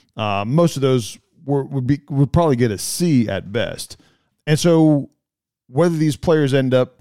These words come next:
panning out or not, time will tell. But man, we need, we,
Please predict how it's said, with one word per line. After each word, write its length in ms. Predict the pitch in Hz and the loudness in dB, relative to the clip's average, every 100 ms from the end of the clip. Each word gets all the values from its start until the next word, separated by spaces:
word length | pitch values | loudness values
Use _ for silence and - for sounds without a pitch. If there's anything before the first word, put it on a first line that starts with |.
| _ _ | _ _
panning 380 | 131 151 131 127 | -2 0 -2 0
out 280 | 131 127 - | 0 -2 -4
or 160 | 110 | -10
not, 480 | 104 107 120 139 - - _ _ _ _ _ _ _ _ _ | -8 -6 -6 -6 -12 -20 _ _ _ _ _ _ _ _ _
time 240 | - 131 120 | -2 -2 -2
will 80 | 107 | -6
tell. 420 | - 127 135 135 | -2 2 2 0
But 300 | 123 113 101 _ | -2 -6 -6 _
man, 200 | 120 117 | -6 -2
we 100 | 135 | -2
need, 160 | 147 - | -2 -2
we, 280 | 143 151 | 0 0